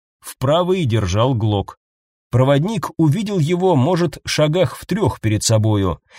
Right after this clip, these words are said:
Глаза волхва расширились, рот распахнулся в крике. Попытался отпрыгнуть в сторону, одновременно потянувшись рукой за отворот куртки, за пистолетом.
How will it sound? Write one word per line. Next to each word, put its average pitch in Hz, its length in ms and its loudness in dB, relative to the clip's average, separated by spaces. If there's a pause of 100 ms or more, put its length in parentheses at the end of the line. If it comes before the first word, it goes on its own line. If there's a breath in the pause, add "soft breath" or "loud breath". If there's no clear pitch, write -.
(140)
Глаза 123 420 4
волхва 113 460 2
расширились, 185 840 0
рот 147 460 0
распахнулся 156 800 0
в - 80 -10
крике. 104 520 0 (360)
Попытался 127 560 2
отпрыгнуть 120 460 2
в - 80 -4
сторону, 147 500 2
одновременно 135 760 2
потянувшись 127 600 0
рукой 127 320 2
за 117 200 2
отворот 127 440 2
куртки, 143 540 -6
за 104 180 -4
пистолетом. 123 640 -2